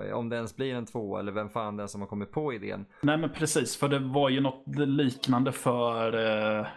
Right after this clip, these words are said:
Speaker 2: ja, nu är det väl nästan tio år sedan. Eh, när du och jag grävde upp reliken Fantasmagoria igen.
Speaker 1: Åh, herregud.
Speaker 2: För länge sedan.
Speaker 1: Ja.
Speaker 2: Första spelet alltså.
Speaker 1: Jajamän.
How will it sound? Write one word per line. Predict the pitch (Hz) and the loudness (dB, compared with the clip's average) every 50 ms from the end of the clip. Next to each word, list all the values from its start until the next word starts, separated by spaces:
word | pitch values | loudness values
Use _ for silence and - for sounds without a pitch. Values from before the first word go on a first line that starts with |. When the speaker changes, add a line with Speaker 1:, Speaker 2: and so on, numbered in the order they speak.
| - - - - | -14 -14 -6 -2
Speaker 2:
ja, | 117 110 120 131 | -2 0 2 4
nu | 123 131 160 147 131 135 | 4 4 4 2 2 0
är | 131 120 | 0 0
det | 123 123 | 0 2
väl | 127 123 | 2 2
nästan | 127 123 - - - 117 113 113 110 | 4 2 0 -2 0 0 0 0 0
tio | - 131 123 110 117 113 | 0 0 0 2 2 0
år | 113 143 151 | 2 2 2
sedan. | 139 - - 120 104 101 110 - - _ _ _ _ - - - _ _ _ _ _ _ - 127 | 0 0 -2 -4 -4 -6 -8 -10 -12 _ _ _ _ -20 -20 -20 _ _ _ _ _ _ -2 0
Eh, | 123 123 120 | 2 4 4
när | 120 123 131 131 | 4 6 4 4
du | 127 139 143 127 131 | 4 2 2 4 4
och | 135 131 | 4 4
jag | 127 123 127 123 | 6 4 4 2
grävde | 123 135 127 131 127 123 127 127 139 135 | 2 2 4 4 4 2 0 0 2 2
upp | 127 123 - - 151 | 2 0 0 0 0
reliken | 143 135 131 127 127 120 120 - - - 127 123 123 123 | 2 2 2 2 2 0 0 -2 0 2 4 4 4 4
Fantasmagoria | 123 - 139 127 123 - 143 135 - - - 147 135 131 127 139 139 135 127 127 127 143 165 185 185 175 180 - | 2 2 0 0 2 2 0 0 0 0 2 2 2 2 2 0 0 2 2 2 2 2 2 2 2 0 0 0
igen. | 196 175 143 127 113 107 110 120 143 151 151 - - - - _ _ _ _ _ _ _ _ _ _ _ _ - | 0 2 4 4 2 2 2 2 2 2 0 -4 -14 -18 -20 _ _ _ _ _ _ _ _ _ _ _ _ -2
Speaker 1:
Åh, | 110 110 98 | -2 -2 -2
herregud. | 95 107 113 110 - - - 151 - | -2 -4 -4 -4 -6 -6 -6 -6 -2
Speaker 2:
För | - 151 135 | 0 0 2
länge | 135 143 131 120 123 120 | 4 4 2 2 2 0
sedan. | 117 - 131 113 98 104 107 - - - - | 0 0 -2 -2 -2 -4 -8 -10 -14 -14 -10
Speaker 1:
Ja. | - | -4
Speaker 2:
Första | - - 147 - - - - - 160 | 0 2 2 2 2 0 0 0 0
spelet | - - - 131 117 104 107 - - | 0 -2 -2 -2 -2 -2 -2 -2 -4
alltså. | 90 - - - - 110 104 - _ _ - - | -4 -4 -4 -4 -4 -4 -4 -6 _ _ -6 -4
Speaker 1:
Jajamän. | 113 110 107 104 98 98 101 101 90 | -2 -2 -2 -2 -4 -6 -6 -8 -10